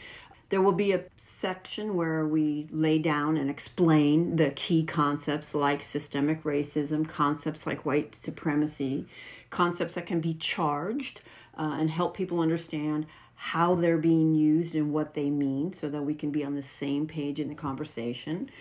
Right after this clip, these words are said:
We'll share some really specific, hopefully familiar and relatable examples for people to talk about. There'll be some opportunity for small group discussion.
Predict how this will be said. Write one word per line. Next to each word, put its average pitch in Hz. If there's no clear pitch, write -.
We'll 190
share 185
some 165
really 165
specific, -
hopefully 180
familiar 156
and 147
relatable 151
examples 143
for 143
people 156
to 143
talk -
about. 156
There'll 165
be 180
some 170
opportunity 165
for 160
small 156
group 156
discussion. 156